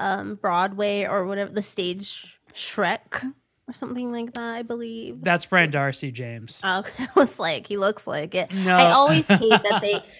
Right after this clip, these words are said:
Speaker 1: gave Daphne Donnie. He's just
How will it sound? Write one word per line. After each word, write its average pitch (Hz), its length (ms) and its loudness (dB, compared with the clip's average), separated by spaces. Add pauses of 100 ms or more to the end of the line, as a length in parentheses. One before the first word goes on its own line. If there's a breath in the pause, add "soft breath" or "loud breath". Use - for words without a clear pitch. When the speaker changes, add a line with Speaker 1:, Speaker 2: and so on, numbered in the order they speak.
(220 loud breath)
Speaker 1:
gave 220 500 8
Daphne 202 520 4
Donnie. 185 480 0
He's 240 380 -4
just - 560 -2